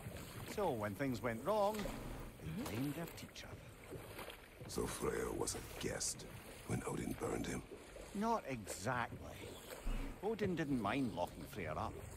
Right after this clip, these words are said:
Speaker 1: He saw the potential of the magic and wanted to know more than how to improve crop yields. It was a mob of lesser Aesir, bitter and short-sighted, who tied him up and lit him aflame as punishment for the sabotage they imagined him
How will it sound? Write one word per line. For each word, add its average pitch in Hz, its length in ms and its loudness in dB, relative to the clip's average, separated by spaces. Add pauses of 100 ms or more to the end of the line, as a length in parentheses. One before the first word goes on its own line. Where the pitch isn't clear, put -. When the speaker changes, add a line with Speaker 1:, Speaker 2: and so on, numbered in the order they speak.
(300)
Speaker 1:
He 202 80 0
saw 185 240 6
the 160 80 2
potential 185 560 2
of 107 80 4
the 113 80 2
magic 139 440 2
and 135 120 4
wanted 151 280 4
to 139 100 -4
know 139 160 6
more 139 420 4
than 90 100 0
how 104 200 0
to 110 180 0
improve 104 460 2 (120)
crop 196 300 4
yields. 104 400 0 (720)
It 170 100 -4
was 156 140 2
a 143 100 6
mob 156 460 6
of 95 100 0
lesser 143 580 0
Aesir, 80 520 -4 (240)
bitter 139 440 2
and 80 140 -2
short-sighted, 143 760 2 (460)
who 131 60 0 (100)
tied 160 340 4
him 143 140 4
up 156 160 4 (100)
and 85 240 -6
lit 135 200 2
him 135 80 6
aflame 127 520 4 (320)
as - 220 -8
punishment 202 580 0
for 170 100 -4
the 165 100 0
sabotage 151 720 4
they 143 160 2
imagined 143 560 4
him 117 180 4